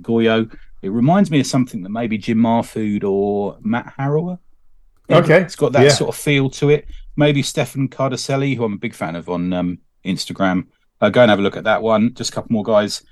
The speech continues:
Speaker 1: Battle Panda one and two is on Kickstarter from our buddy, uh, Farhan Qureshi. Go back. It's got seven days to go, um, and you can experience Kai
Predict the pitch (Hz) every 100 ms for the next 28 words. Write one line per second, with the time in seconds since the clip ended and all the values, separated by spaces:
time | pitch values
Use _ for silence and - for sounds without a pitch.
0 | _ - 170 139 151 151 139 143 135 123
1 | 156 143 120 123 120 147 - 143 123 120
2 | 131 117 120 110 101 - - 117 107 110
3 | 101 - - 113 135 139 135 - _ -
4 | 110 104 120 - - 110 - 160 131 135
5 | 127 110 - - 101 98 98 - 104 101
6 | 92 101 104 - 98 - - - 107 98
7 | - - 123